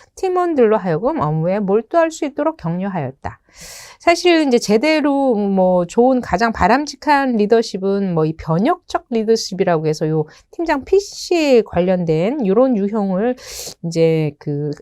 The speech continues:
뭐 변혁적 리더십으로 해서 최근에 굉장히 지금 좀 뜨는 리더십이라고 할 수가 있습니다. 그래서 리더십과,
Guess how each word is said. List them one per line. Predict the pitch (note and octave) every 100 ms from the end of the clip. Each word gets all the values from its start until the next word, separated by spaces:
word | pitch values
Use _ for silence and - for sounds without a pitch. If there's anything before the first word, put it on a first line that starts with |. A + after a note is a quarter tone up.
| -
뭐 | - D#3 C#3
변혁적 | - F3 A3 A3+ G#3+
리더십으로 | E3 E3 F3 D#3+ D#3 D#3+ E3
해서 | E3+ D#3
최근에 | - F4+ E4+ C#4 A#3+
굉장히 | G3 G#3+ B3 A3+ G#3
지금 | - E3+
좀 | D#3+ D3+ -
뜨는 | F4 F4+ D4+ A3
리더십이라고 | E3 E3 E3 - D3+ C3+ F#3+
할 |
수가 | G3+ -
있습니다. | E3 C#3+ D3+ - - - _ _ - - _
그래서 | A#3 A#3
리더십과, | F#3+ C4+ E4+ F4 - - D4+ E4